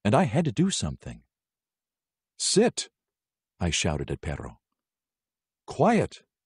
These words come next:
I ordered Jake. "Stay!" I yelled. Everyone, kids and pets, stopped and stared at me.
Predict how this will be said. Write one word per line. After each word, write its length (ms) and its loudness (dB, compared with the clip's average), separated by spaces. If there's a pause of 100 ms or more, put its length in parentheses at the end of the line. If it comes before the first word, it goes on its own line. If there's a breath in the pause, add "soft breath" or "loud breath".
(240)
I 100 2
ordered 400 -4
Jake. 460 -12 (880)
"Stay!" 760 2 (400)
I 80 -4
yelled. 500 -8 (920)
Everyone, 500 2 (720)
kids 280 4
and 160 2
pets, 460 -4 (420)
stopped 520 0
and 120 2
stared 320 0
at 140 -6
me. 220 -12